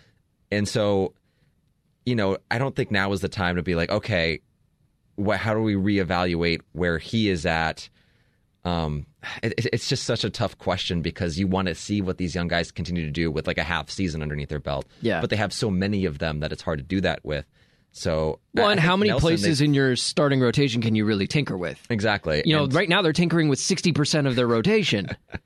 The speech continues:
Speaker 1: Yeah, and, uh, and with Nelson, I mean, they, y-,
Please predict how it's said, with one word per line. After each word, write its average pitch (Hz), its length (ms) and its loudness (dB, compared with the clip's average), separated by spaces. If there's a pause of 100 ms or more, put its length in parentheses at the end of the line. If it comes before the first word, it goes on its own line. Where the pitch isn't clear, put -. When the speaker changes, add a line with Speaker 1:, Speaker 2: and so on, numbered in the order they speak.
(680)
Speaker 1:
Yeah, 98 380 0 (120)
and, 90 260 0
uh, 85 200 2
and 107 120 0
with 113 120 0
Nelson, 120 320 0
I 107 40 0
mean, 107 180 -2 (140)
they, 104 300 0
y-, 113 140 -4